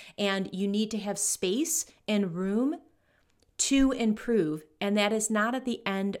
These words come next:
of your contract. So stay right in communication. How can I serve you better? What would you like to see differently? And all of those type of things, right until how you close it out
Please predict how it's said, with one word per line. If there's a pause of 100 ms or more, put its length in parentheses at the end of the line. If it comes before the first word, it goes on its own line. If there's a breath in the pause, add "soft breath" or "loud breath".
of
your
contract. (140)
So
stay
right
in
communication. (220 loud breath)
How
can
I
serve
you
better? (320 loud breath)
What
would
you
like
to
see
differently? (160 loud breath)
And
all
of
those
type
of
things,
right
until
how
you
close
it
out